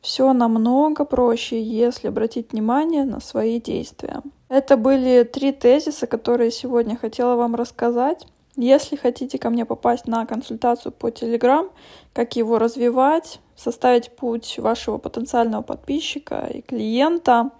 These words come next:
от первого взгляда встречи с вами где-то на просторах до встречи на вашем продукте, услуге,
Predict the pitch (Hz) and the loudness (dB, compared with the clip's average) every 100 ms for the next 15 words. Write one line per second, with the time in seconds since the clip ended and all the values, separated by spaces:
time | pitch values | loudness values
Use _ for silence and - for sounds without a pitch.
0 | - - - - - 226 233 226 - 247 | -20 -20 -20 -20 -4 2 2 2 2 4
1 | 226 226 240 247 240 240 208 208 226 277 | 6 4 2 4 6 6 4 2 2 -2
2 | 269 - - - - 233 240 - 226 - | -4 -16 -20 -12 4 6 6 2 -6 -2
3 | 226 233 220 214 - 269 208 233 277 - | 4 4 2 -4 -8 -10 -2 2 2 2
4 | 285 302 294 214 - - - 277 349 311 | -2 -2 -8 -4 -2 -4 0 2 4 2
5 | - - - - _ _ 220 254 262 247 | -2 -18 -20 -20 _ _ 4 8 8 4
6 | - 247 247 - 220 220 226 214 254 220 | 0 4 4 2 0 2 4 2 0 4
7 | 240 262 240 214 254 214 208 240 - - | 4 2 -4 -8 -2 -2 0 0 -2 -4
8 | 247 - 254 349 339 | -4 -2 0 2 0